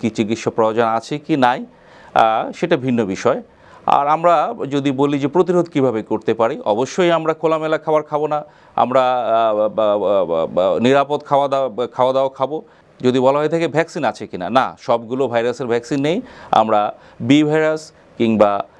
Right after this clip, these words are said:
এ ভাইরাসের ক্ষেত্রে ভ্যাকসিন ব্যবহার করতে পারি এবং এই দুইটা ভাইরাস থেকে আমরা নিজেকে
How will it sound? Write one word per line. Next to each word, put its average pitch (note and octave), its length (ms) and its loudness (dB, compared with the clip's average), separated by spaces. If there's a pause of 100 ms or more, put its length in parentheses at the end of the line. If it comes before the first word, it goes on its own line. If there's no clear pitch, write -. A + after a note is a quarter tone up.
(120)
এ D#3 140 4
ভাইরাসের C#3 380 0
ক্ষেত্রে A#2 360 -2
ভ্যাকসিন A#2 380 -2
ব্যবহার A2+ 240 2
করতে D3+ 260 -2
পারি F3+ 220 0
এবং G#3+ 140 0
এই F3 140 -2
দুইটা C#3+ 240 2
ভাইরাস B2+ 260 -2
থেকে B2+ 220 0
আমরা A#2+ 180 -2
নিজেকে A#2+ 420 -4